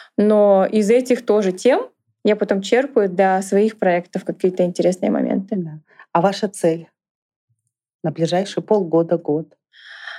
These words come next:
Speaker 1: Моя цель, во-первых, сейчас я запускаю новое шоу, если мы говорим про подкасты, и, м, я хочу попробовать, а, разные форматы. Я хочу сделать, э, то есть так же, как я задала тренд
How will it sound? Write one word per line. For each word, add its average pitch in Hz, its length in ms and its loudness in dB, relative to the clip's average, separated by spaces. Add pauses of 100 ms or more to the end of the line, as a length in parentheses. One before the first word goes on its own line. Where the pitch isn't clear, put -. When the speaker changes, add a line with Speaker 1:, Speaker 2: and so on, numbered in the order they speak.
(180)
Speaker 1:
Моя 247 240 2
цель, 247 380 2
во-первых, 226 400 2
сейчас 214 220 -2
я 208 60 2
запускаю 196 420 0
новое 185 240 0
шоу, 190 520 2 (120)
если 214 240 0
мы 214 100 2
говорим 208 280 0
про 202 140 0
подкасты, 196 800 0
и, 190 260 0 (400)
м, 180 200 -4 (560)
я 208 140 2
хочу 220 260 -4
попробовать, 214 960 2
а, 185 320 2
разные 208 480 0
форматы. 190 800 -2
Я 202 160 2
хочу 196 380 -2 (140)
сделать, 190 380 0 (340)
э, - 200 -4
то 233 120 0
есть 226 180 -6
так 269 260 0
же, 220 80 -2
как 208 180 -2
я 202 60 2
задала 196 320 2
тренд 202 520 -2